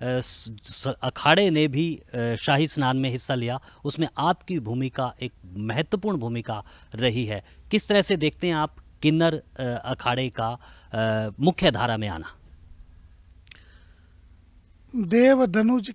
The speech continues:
Speaker 2: किन्नर नर श्रेणी। सनातन धर्म आत्मा के अस्तित्व को स्वीकार करता है। आत्मा नर में है, नारी में है, किन्नर में है या किसी अन्य जीव और जंतु में है, इस बात से कोई फर्क नहीं पड़ता है।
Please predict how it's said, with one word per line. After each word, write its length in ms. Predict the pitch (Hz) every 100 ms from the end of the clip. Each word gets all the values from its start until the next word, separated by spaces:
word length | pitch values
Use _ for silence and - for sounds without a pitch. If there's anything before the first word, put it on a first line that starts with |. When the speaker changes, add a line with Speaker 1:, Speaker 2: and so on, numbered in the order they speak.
| -
Speaker 2:
किन्नर 440 | 220 208 214 240
नर 300 | 208 214 226
श्रेणी। 480 | 226 208 190 180 185 _ _ _ - - - - - _ - - _ _ _ - -
सनातन 520 | 240 240 233 302 294
धर्म 240 | 254 294 311 -
आत्मा 380 | 262 - 262 285
के 160 | - 302
अस्तित्व 540 | 269 - 285 - 254
को 140 | 254
स्वीकार 440 | 247 - 220 214 214
करता 360 | 220 214 254
है। 180 | 226 247 - - - - _ - 240
आत्मा 440 | 226 - 240 254
नर 260 | 226 233 226
में 180 | 233
है, 180 | 196 240
नारी 380 | 233 196 208 233
में 160 | 233 214
है, 160 | 233
किन्नर 460 | - - 185 220 220
में 140 | 214
है 220 | 190 247 - - - - - - - - - - -
या 120 | 233
किसी 360 | - 254 - 330
अन्य 380 | - 277 285
जीव 300 | 196 214 262
और 100 | 247
जंतु 380 | 175 220 208 -
में 120 | 196
है, 160 | 156 160 - -
इस 160 | 208
बात 240 | 220 254 -
से 100 | 302
कोई 220 | - 311
फर्क 340 | - 294 294
नहीं 160 | 269 214
पड़ता 380 | - 151 - -
है। 220 | 139